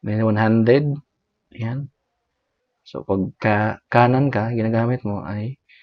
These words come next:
andito siya sa kanan. So, pag kaliwa naman, pinutin lang tong arrow. Ayan. Then, sa isang feature niya ay yung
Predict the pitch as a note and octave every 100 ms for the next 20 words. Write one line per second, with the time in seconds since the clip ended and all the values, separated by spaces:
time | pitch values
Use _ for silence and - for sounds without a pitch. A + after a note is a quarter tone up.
0 | _ _ - C#3 A#2 A#2 - G2 - -
1 | F#2 F2+ F2+ G2 - F2 F2+ G2+ G2 A2+
2 | A#2+ C#3 B2+ A2 A#2+ G#2+ G#2 G2+ G2+ G2+
3 | G2 G2 G#2 G#2+ C#3+ _ _ _ _ _
4 | _ _ _ _ _ _ _ _ - F#2+
5 | G2+ G#2 A#2 B2+ A#2 G2+ G#2 G2 - G2+
6 | G2 - G2 G2+ G#2+ G#2 - A2+ A#2+ B2
7 | A2 F#2+ G#2+ A#2 C#3 D#3